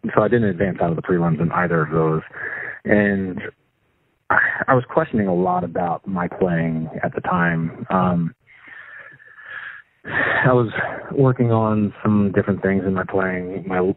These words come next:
my low chops have always been an issue, which, um, on those two auditions were never really that big of a, a deal. But in playing with a couple of different ensembles, uh, around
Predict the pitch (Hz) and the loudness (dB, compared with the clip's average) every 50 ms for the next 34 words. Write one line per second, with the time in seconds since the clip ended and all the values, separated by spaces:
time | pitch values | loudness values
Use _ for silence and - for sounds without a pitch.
0 | _ - 110 104 101 101 95 107 107 104 98 - - 95 92 85 - 101 87 95 | _ -2 0 2 2 4 4 4 4 2 2 0 0 0 0 0 -2 -2 2 2
1 | 92 92 90 87 - 95 92 90 92 95 - - 101 95 87 85 - - 90 87 | 2 2 0 -2 -2 0 0 0 -2 -6 -6 -2 0 0 0 -2 -4 -4 -2 -2
2 | 87 87 85 85 85 - - - - - - - - - 90 90 87 85 85 85 | 0 0 0 0 -2 -4 -6 -12 -14 -14 -12 -10 -6 -2 0 0 0 0 0 0
3 | 85 - - _ _ _ _ _ _ _ - - _ - - - 104 104 110 110 | -2 -4 -6 _ _ _ _ _ _ _ -20 -20 _ -6 -2 2 4 4 6 4
4 | 104 - - 107 95 87 87 87 - - 90 85 - 87 87 87 87 80 85 85 | 4 4 2 2 2 2 2 0 0 0 -2 0 0 0 2 2 2 2 2 2
5 | 90 87 85 85 82 82 82 - - - - - - _ _ - 107 92 90 87 | 2 4 4 4 4 2 0 -2 -4 -10 -20 -20 -20 _ _ -2 0 2 2 2
6 | 78 90 90 85 82 82 82 82 80 76 - - 92 87 82 87 95 95 92 90 | 2 0 0 0 0 0 2 2 0 0 -2 -2 -2 -2 2 2 4 4 4 4
7 | 87 82 82 95 90 90 - - - - - - - - - - - - - _ | 2 2 2 2 2 0 -2 -8 -12 -12 -12 -12 -12 -12 -14 -14 -16 -18 -20 _
8 | _ _ _ - 80 87 82 104 117 113 - - 123 117 113 110 104 104 101 98 | _ _ _ -6 -4 -2 0 2 0 2 4 4 4 4 4 4 4 4 4 4
9 | 98 95 - 104 - - 101 98 101 101 92 98 95 - 98 95 90 90 - - | 2 2 2 0 0 0 2 2 2 2 2 0 0 0 0 0 0 -2 -2 -2
10 | 95 95 92 90 90 85 87 92 - 87 85 82 - _ _ - - - - - | -2 0 0 -2 -2 -2 -2 -4 -4 -4 -6 -8 -8 _ _ -4 -4 -2 -2 -4
11 | - - - - - - - - - 101 98 98 92 90 87 85 - | -6 -8 -10 -10 -12 -10 -6 -4 -2 0 2 2 2 0 -2 -4 -8